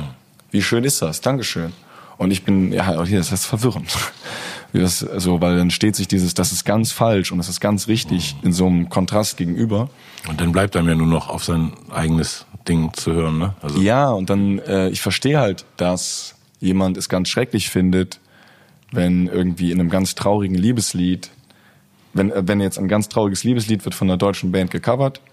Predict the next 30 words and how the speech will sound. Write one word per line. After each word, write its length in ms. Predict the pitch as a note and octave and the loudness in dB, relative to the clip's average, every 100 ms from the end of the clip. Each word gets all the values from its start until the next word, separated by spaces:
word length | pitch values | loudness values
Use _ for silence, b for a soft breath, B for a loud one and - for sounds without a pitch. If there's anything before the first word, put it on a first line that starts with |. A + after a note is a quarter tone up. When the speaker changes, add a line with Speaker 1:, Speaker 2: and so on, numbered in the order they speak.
| b b b b _ | b b b b _
Speaker 1:
und 540 | F#2 F#2 F#2 F2+ F2 - _ _ _ _ _ _ _ | 0 2 4 2 -2 -12 _ _ _ _ _ _ _
das 160 | - F2+ | -6 -2
hat 120 | G2 | 0
irgendwie 180 | F#2+ F2+ | 0 0
eine 60 | F2 | 0
bestimmte 340 | F2 G2+ F2 | 0 -2 -2
Bedeutung, 720 | E2 F#2 A2+ C#3 D3 C#3 C#3 | -2 2 4 2 0 0 0
vielleicht 320 | B2+ F#2 F2 F2+ | -2 -2 -2 -4
auch 80 | |
für 140 | - E2+ | -6 -4
mehr 440 | E2+ F2 F2+ G#2 | -4 0 2 4
als 140 | A#2+ - | 2 -2
nur 100 | G2 | -2
ein 40 | |
paar 180 | G#2 A2+ | 0 2
Menschen. 560 | G#2+ A2 - A2 A2+ - B B B B B B B - | 2 0 -2 -4 -4 -10 B B B B B B B -2
Und 240 | F2 D#2+ | 0 0
dann 80 | F#2 | 0
schreiben 260 | - G2 | 2 2
da 60 | F#2+ | 2
Leute 280 | F#2 G#2 F#2+ | 2 2 0
drunter, 280 | F2+ F#2+ F#2+ | 0 0 0
ey, 100 | F#2 | 0
das 120 | F2 | 0
hört 100 | G2+ | -2
sich 100 | - | -2
nach 120 | F2 | -4
geilem 280 | - F#2 F2 | 0 0 0
Urlaub 240 | F2+ F2 | 0 0
an. 80 | D#2+ | 0